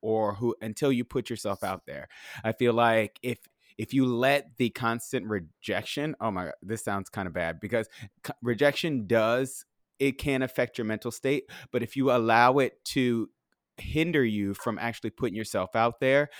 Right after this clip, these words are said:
then you lose out on possibly being able to find that perfect person for you.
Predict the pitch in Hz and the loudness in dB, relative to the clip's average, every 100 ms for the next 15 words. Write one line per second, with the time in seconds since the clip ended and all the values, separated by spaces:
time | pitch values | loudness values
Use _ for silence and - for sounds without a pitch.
0 | - 139 120 120 117 120 117 110 107 107 | -6 0 2 2 2 2 2 4 4 4
1 | - 110 110 110 104 _ _ _ _ _ | 0 -4 -2 -2 -6 _ _ _ _ _
2 | _ _ - 113 113 113 107 107 104 107 | _ _ 2 2 2 -6 -2 0 -2 -4
3 | _ 101 117 113 110 110 110 - 104 107 | _ -4 -2 0 -2 -2 -4 -2 -2 -2
4 | 104 - _ 104 - 87 _ 107 - - | -4 -8 _ -6 -4 -8 _ -6 -6 -12
5 | 78 - 55 - | -16 -14 -16 -16